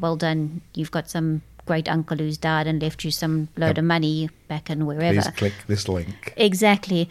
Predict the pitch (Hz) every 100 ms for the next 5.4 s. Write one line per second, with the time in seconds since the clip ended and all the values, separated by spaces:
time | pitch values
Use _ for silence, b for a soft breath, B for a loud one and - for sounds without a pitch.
0 | B - - 220 - 214 - - 208 254
1 | 262 254 - - 202 196 190 185 - _
2 | _ _ - _ - - _ - _ _
3 | _ _ - 208 226 220 226 208 202 -
4 | 202 202 190 180 160 170 - 175 202 -
5 | - 196 170 -